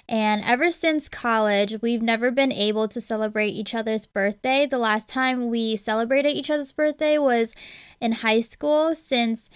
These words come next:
our birthdays fall during the school semester, and I just don't like to drive long distance, especially by myself, so I've never done it. So we're going into Friday morning, and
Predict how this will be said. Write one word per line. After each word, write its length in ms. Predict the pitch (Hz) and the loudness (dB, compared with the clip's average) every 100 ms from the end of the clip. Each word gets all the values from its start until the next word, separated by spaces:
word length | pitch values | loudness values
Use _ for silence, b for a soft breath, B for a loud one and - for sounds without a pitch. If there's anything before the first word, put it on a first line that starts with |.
| B B - | B B -2
our 140 | 240 | 0
birthdays 640 | 233 220 214 233 220 220 - | 2 2 2 0 0 0 -2
fall 340 | 226 208 202 | 0 2 2
during 260 | 208 208 202 | 2 0 -2
the 60 | |
school 480 | 196 - 240 233 233 | -6 -4 -2 0 -2
semester, 760 | 233 254 254 - 269 269 277 - | -2 -2 -2 -4 -2 0 0 -2
and 400 | 220 220 214 208 B B B - | -2 0 0 -2 B B B -4
I 400 | 220 214 233 262 | 0 2 2 2
just 220 | 339 277 | -2 0
don't 200 | 240 226 | 2 2
like 240 | 208 220 220 | 4 2 2
to 80 | 220 | 0
drive 300 | 214 202 208 | 2 2 2
long 300 | 208 220 214 | 2 2 2
distance, 600 | 202 208 - 277 320 - | 2 0 2 2 2 -2
especially 560 | 247 - 233 220 277 277 | -6 -2 -2 -2 -2 0
by 160 | 302 | 0
myself, 520 | 320 359 240 220 262 | 0 0 0 0 0
so 140 | - 240 | -2 0
I've 160 | 226 | 0
never 260 | 220 214 226 | 2 0 0
done 240 | 214 202 202 | 0 0 2
it. 280 | 233 269 _ | 0 -2 _
So 460 | - 302 285 277 | -2 2 4 6
we're 160 | 269 262 | 6 6
going 320 | 247 247 269 | 4 4 4
into 320 | 320 339 359 | 4 4 2
Friday 420 | 339 - 220 220 285 | 0 0 0 2 2
morning, 600 | 240 196 196 196 220 - | 2 2 0 -2 -2 -4
and 380 | 208 208 208 | -4 -2 -2